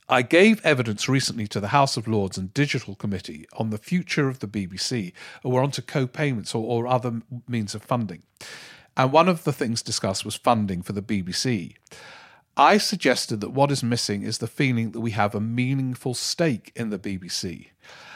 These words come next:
Uh, we pay our flat tax, the licence fee, but we don't have a say about how the B B C is run or what kind of services it provides." It's a big problem, this. Uh,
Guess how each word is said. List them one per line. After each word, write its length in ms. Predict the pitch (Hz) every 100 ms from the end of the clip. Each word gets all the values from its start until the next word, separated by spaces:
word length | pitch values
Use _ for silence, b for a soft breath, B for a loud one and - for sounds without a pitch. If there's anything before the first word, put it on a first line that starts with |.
| B
Uh, 180 | - 117
we 120 | 113 110
pay 280 | 135 127
our 180 | 113 101
flat 380 | - 151 156 -
tax, 320 | 127 90 -
the 100 | -
licence 540 | 98 107 104 - 78 -
fee, 260 | 80 - - _ _
but 120 | 107
we 160 | 120 123
don't 460 | 120 123 147 -
have 360 | - 107 95 -
a 80 | 127
say 280 | - 98 98
about 240 | 107 101
how 140 | - 104
the 120 | 104
B 200 | 110 104
B 80 | 101
C 180 | 110
is 140 | 98 101
run 400 | 135 123 101 104
or 120 | 110
what 200 | 107 110
kind 260 | - 107 101
of 80 | -
services 560 | 107 95 101 101 90 -
it 180 | 90 -
provides." 580 | 98 120 107 92 - - B B B
It's 140 | -
a 40 | 104
big 300 | - 156 -
problem, 320 | 170 160 95
this. 300 | 95 - - -
Uh, 580 | 113 104 98 98 98 104